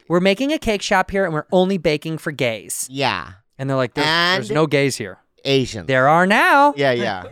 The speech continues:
Speaker 1: <laughs> The only people that buy our cakes are gay Asians.
Speaker 2: Gay Asians.
Speaker 1: So we're getting an influx of gay Asians. Then we
Speaker 2: Right.
Speaker 1: cast a bunch of our Asian friends to come in to play new gays move into town.
Speaker 2: And I can,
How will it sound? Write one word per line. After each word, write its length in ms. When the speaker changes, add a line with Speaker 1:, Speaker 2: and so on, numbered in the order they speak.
Speaker 1:
<laughs> 60
The 80
only 140
people 160
that 100
buy 220
our 80
cakes 240
are 80
gay 480
Asians. 500
Speaker 2:
Gay 160
Asians. 720
Speaker 1:
So 160
we're 80
getting 220
an 40
influx 360
of 80
gay 240
Asians. 160
Then 80
we 80
Speaker 2:
Right. 100
Speaker 1:
cast 240
a 40
bunch 180
of 120
our 200
Asian 280
friends 220
to 80
come 240
in 120
to 60
play 200
new 180
gays 300
move 180
into 140
town. 160
Speaker 2:
And 80
I 20
can, 240